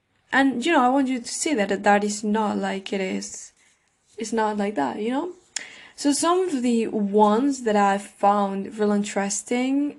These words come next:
um, are the visual spatial, that basically is visual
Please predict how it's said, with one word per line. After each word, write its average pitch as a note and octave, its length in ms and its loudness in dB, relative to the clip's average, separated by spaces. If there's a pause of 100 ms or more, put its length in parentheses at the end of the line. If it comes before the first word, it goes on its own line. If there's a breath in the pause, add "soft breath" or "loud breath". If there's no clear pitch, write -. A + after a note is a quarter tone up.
um, G3 540 0 (560 loud breath)
are G#3 500 6
the G#3+ 180 0
visual C4 800 4
spatial, - 920 -2
that G#3+ 220 2
basically A#3 360 4
is A3+ 160 -2
visual G#3+ 540 4